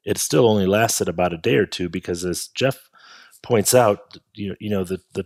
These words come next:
Trump White House is just a fire hose of things <laughs> coming at you all the time. And it, it, he is, he changes the subject for good or bad, uh, almost immediately away from his opponents.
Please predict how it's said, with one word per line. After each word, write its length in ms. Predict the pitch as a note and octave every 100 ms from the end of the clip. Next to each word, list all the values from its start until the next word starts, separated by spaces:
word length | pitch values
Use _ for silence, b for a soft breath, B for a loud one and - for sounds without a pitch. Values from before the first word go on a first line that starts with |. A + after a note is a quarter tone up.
| _ -
Trump 260 | C#3+ C#3+ -
White 220 | A#2 -
House 300 | A2+ F#2 -
is 120 | F2+
just 260 | - - F#2
a 60 |
fire 460 | - - B2+ E3+ G2+
hose 500 | F#2 E2+ D#2+ F#2+ - B B B B
of 220 | G2+ F#2+ F2+
things 440 | - A#2 G2 F#2
<laughs> 20 |
coming 380 | - F3 D3 B2+
at 120 | A2+
you 200 | G2 G#2
all 160 | G#2+ A#2+
the 100 | A#2
time. 500 | - C3 A#2 F#2+ G2 B B B
And 380 | A2+ A2 G#2 G2
it, 160 | G#2+ -
it, 200 | A2 G#2 -
he 200 | - C3
is, 200 | A2 -
he 180 | - A#2+
changes 600 | - C3+ C#3+ C3 A2+ -
the 120 | -
subject 640 | G#2 B2 B2+ G#2+ G#2 - -
for 200 | - A2+
good 240 | G2 D#3+
or 100 | D#3+
bad, 540 | G#2 B2 B2 G2 F2+ - _
uh, 280 | G#2 G2+ F#2 - -
almost 360 | A#2+ A2+ -
immediately 460 | F2+ A#2 G2 D#2+ F2
away 200 | E2+ E2+
from 220 | - D#2+
his 100 | D2+
opponents. 580 | D2+ E2+ D#2 D2 -